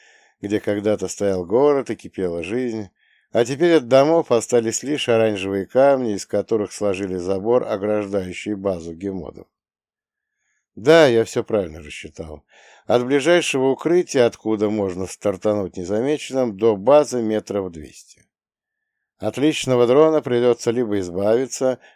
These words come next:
либо опять уронить его, ведь способность техно не имеет лимита во времени. Вообще здорово было бы научиться управлять механизмами, но на это может уйти не один день,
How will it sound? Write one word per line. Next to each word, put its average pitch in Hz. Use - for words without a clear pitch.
либо 160
опять 143
уронить 127
его, 95
ведь 117
способность 123
техно 123
не 117
имеет 151
лимита 95
во 85
времени. 73
Вообще 120
здорово 113
было 117
бы 101
научиться 98
управлять 95
механизмами, 87
но 120
на 147
это 160
может 147
уйти 139
не 135
один 123
день, 104